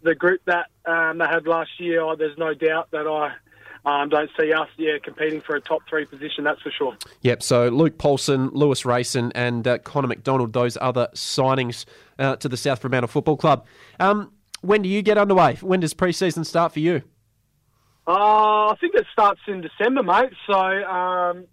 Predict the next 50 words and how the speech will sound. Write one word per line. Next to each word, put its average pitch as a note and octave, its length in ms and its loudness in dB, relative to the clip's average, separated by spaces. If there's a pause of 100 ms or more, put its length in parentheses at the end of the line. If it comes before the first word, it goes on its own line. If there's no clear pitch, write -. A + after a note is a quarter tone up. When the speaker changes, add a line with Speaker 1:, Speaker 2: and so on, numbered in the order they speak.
(140)
Speaker 1:
yeah, G#3 180 2
look, F#3+ 180 -4 (280)
obviously F3 340 -4
I E3+ 80 -2
think F#3+ 260 -8 (120)
everyone F3+ 460 -2
sort F#3 140 -4
of F3+ 180 -2
expected F#3 500 -10
down F#3 280 0
one F#3 120 -2
of F3+ 80 -4
those F3+ 260 -2
first F#3+ 240 -6
sessions F#3+ 360 -6
in F#3 80 -6
December, F#3+ 560 0
and F#3 180 0
then F3 220 -2 (380)
the D3+ 160 -12
senior F#3 240 0
boys E3+ 320 2
will D#3+ 80 -12
sort F3 180 -2
of E3 60 0
go F3+ 140 2
away, F3+ 220 2
do F3 160 -2
their F3 180 0
own E3+ 120 -4
thing F3+ 300 -2
and E3+ 260 -4
be E3 100 -2
back E3 240 -2
full-time F3+ 480 0
in F3 100 -4
the E3+ 60 -2
new F3 160 -2
year. F#3+ 420 -2
And, F3+ 120 -4 (580)
um, D3+ 300 0
obviously D#3 280 -4
the D#3+ 120 -2
young E3 240 0
fellas E3+ 320 0
will - 80 -20
be E3 100 -4
there, E3 380 2 (100)
um, D#3+ 380 -4
full-time E3+ 560 -2